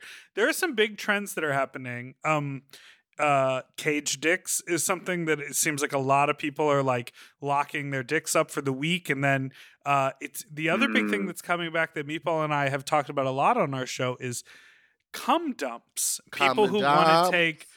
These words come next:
Speaker 1: many, many, many loads from lots of different people.
Speaker 3: You ever
Speaker 1: And
Speaker 3: been there?
Speaker 1: that is how they,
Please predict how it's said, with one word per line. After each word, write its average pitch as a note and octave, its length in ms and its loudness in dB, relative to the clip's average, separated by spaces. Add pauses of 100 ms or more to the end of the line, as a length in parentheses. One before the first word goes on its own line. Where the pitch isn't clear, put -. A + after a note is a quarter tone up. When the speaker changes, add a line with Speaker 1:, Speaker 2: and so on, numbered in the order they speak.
(420)
Speaker 1:
many, G3+ 440 -2
many, A3 260 2
many E3+ 300 0
loads C#3 420 -4
from C#3+ 240 -8
lots D#3 380 0
of G3 100 -6
different D3 380 -4
people. A#2+ 680 -8
Speaker 3:
You D3 80 2
ever A#2+ 100 2
Speaker 1:
And B2 60 -6
Speaker 3:
been B2 120 -2
there? D#3+ 100 0
Speaker 1:
that E3 240 0 (160)
is D#3 240 -4
how C#3+ 680 -2
they, B2+ 640 -2